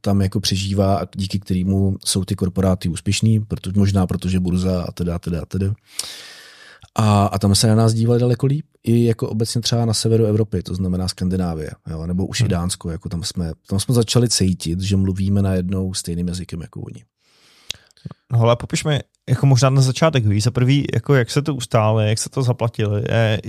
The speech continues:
Speaker 2: jo, jako možná jak to probíhalo, prostě jsi šel teda do té jako velké firmy se bavit s managementem a ty si o něčem mluvil a on to vůbec nechápal, nebo? Nebo to je takový to, jako vlastně by to bylo hezký, ale pak zjistíš, že sice ti všichni tvrdí, že to je hezký, ale že se to nikam neposouvá?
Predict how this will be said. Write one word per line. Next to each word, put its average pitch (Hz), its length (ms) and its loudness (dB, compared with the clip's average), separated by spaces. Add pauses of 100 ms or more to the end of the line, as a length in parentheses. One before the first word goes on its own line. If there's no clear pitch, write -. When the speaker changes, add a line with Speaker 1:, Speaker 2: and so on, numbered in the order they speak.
(220)
Speaker 2:
jo, 104 200 -2
jako 151 340 0
možná 139 400 2
jak 127 300 0 (560)
to 147 140 0
probíhalo, 139 640 -2
prostě 110 240 -6
jsi - 140 -6
šel 127 240 0
teda 127 280 2
do 120 140 0
té - 160 -8
jako 127 220 0
velké 120 280 0
firmy 120 380 0
se 123 120 -2
bavit 120 240 0
s 123 40 2
managementem 117 840 2
a 117 300 2 (200)
ty 120 100 -8
si - 140 -2
o 117 140 2
něčem 117 260 0
mluvil 113 220 2
a 113 40 4
on 110 120 2
to 113 80 -4
vůbec 113 160 -4
nechápal, 156 540 -4
nebo? 123 300 -4 (720)
Nebo 139 180 2
to 156 80 2
je 151 60 4
takový 143 260 0
to, 127 140 4
jako 127 260 2
vlastně 131 380 2
by 135 100 2
to 147 120 0
bylo 135 240 4
hezký, 127 600 0
ale 139 260 2
pak 143 220 0
zjistíš, 127 460 2
že 127 80 0
sice 123 300 -2
ti 127 100 -6
všichni 120 300 -2
tvrdí, 120 360 2
že 120 100 2
to 123 120 2
je 123 60 6
hezký, 117 400 0
ale 113 160 2
že 113 140 0
se 104 80 -6
to 127 80 2
nikam 113 200 4
neposouvá? 143 520 0